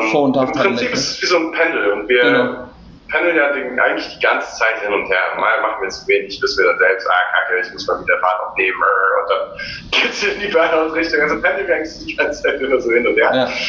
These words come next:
Speaker 1: So, und natürlich ist, äh, das Optimum irgendwo in der Mitte. Und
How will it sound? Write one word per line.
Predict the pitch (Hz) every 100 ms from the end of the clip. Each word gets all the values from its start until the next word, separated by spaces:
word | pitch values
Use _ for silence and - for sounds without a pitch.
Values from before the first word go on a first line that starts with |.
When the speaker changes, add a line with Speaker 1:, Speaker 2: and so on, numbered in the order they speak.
| - - -
Speaker 1:
So, | 127 113
und | 131
natürlich | 131 202 202 160
ist, | 143 143
äh, | 135 127 120 -
das | - -
Optimum | 131 - 143 135
irgendwo | 127 123 123
in |
der | 113
Mitte. | 123 160 180 185 -
Und | 127 123 120 117